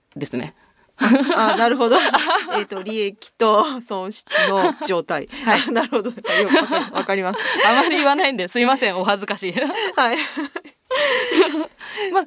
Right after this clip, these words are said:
Speaker 1: これが一般的に、あの、売上から、あの、経費がこれだけかかって、利益がこれだけ残りましたっていう表ですね。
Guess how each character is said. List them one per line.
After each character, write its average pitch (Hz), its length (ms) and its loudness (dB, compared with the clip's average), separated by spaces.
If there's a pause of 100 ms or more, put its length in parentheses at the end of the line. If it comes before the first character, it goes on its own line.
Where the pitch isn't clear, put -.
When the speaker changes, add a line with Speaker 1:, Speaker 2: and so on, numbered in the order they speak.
Speaker 1:
こ 370 80 2
れ 427 120 2
が 427 60 0 (140)
一 269 180 -4
般 277 220 2
的 285 280 -10
に、 392 220 -2
あ 208 120 0
の、 208 100 -2
売 208 180 0
上 196 260 0
か 269 160 0
ら、 311 260 0 (180)
あ 185 100 2
の、 180 120 -4
経 196 160 0
費 175 140 -4
が 135 60 -4
こ 151 120 -8
れ 151 100 -6
だ 156 220 -8
け 147 120 -12
か - 160 -12
か 240 100 0
っ 247 40 -2
て、 269 400 -2
利 185 120 2
益 185 200 -4
が 254 100 2
こ 165 140 -6
れ 147 80 -4
だ 143 80 -4
け 151 80 -6
残 139 200 -4
り 151 60 -4
ま 143 120 -4
し - 40 -8
た 285 100 2
っ 320 40 -4
て - 160 -4
い 123 60 -6
う - 60 -14
表 139 140 -4
で - 80 -6
す - 100 -10
ね。 180 120 -10